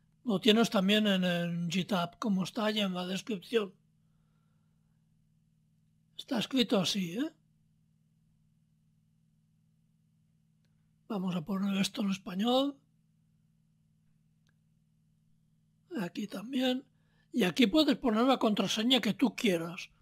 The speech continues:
Yo en este caso voy a poner pruebas uno, dos, tres, cuatro. Ya está.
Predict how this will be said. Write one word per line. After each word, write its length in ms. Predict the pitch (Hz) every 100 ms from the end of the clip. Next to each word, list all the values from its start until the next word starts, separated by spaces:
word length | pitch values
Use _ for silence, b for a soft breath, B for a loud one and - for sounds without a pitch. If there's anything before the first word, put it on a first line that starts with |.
| _ _ _ _ _ _ _ _ _ _ _ _
Yo 120 | -
en 100 | 185
este 240 | 190 - 196
caso 380 | 226 226 262 226
voy 160 | 202
a 120 | 180
poner 480 | - 190 208 233 233 _ _ _ _ _ _ _ _ _
pruebas 680 | - 196 196 214 226 233 208
uno, 260 | 214 190 170
dos, 180 | 180 -
tres, 240 | 233 190
cuatro. 500 | - 190 175 185 202 _ _ _ _ _ _ _ _ _ _ _ _ _ _ _
Ya 80 | 254
está. 340 | - 190 156